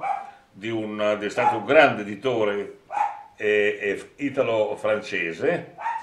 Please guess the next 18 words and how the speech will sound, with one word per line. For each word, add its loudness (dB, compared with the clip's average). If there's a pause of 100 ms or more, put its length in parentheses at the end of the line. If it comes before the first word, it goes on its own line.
(260)
aveva 2
una, 2
una 0
pagina, 4 (200)
aveva 2
una 2
rubrica 2 (280)
che -2
si -8
chiamava 6
Il 2
Battibecco. 0
Ha 2
tenuto -2
questa -2
rubrica, -4
mi -6
pare, 2